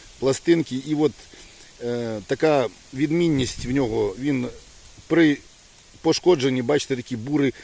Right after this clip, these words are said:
бури пі-, е, плями виступають, і ножка от на срізі теж, бачите, трошки побуріла. Оце свінушка тонка.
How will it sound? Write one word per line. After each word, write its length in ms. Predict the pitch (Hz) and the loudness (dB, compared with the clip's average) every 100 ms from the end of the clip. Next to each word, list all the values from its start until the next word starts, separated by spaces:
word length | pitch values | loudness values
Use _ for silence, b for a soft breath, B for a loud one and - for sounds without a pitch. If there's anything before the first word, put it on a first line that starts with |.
| B B - | B B -8
бури 260 | 127 151 147 | 0 2 2
пі-, 400 | 135 139 139 147 | 0 -8 2 4
е, 140 | 135 | 4
плями 400 | - 156 135 117 | 4 2 4 2
виступають, 680 | 107 120 147 131 208 143 - | -4 -4 -6 -2 2 0 0
і 40 | |
ножка 680 | 139 135 131 127 147 131 - | -4 -4 -4 -4 -2 -4 -2
от 180 | 120 104 | -4 -2
на 100 | 127 | -4
срізі 360 | - 147 117 | -2 -2 -2
теж, 200 | 107 113 | -4 -6
бачите, 340 | 98 127 - 110 | -2 -4 -2 -6
трошки 360 | 113 107 - 92 B B B _ | -4 -6 -8 -12 B B B _
побуріла. 680 | 139 127 135 117 101 90 82 b b b b _ | 0 0 -2 -2 -4 -6 -8 b b b b _
Оце 320 | 117 - 190 | -10 -4 -4
свінушка 520 | - 247 135 151 - | -2 -4 -4 -4 -4
тонка. 520 | 110 110 104 - 104 | -4 -4 -6 -6 -6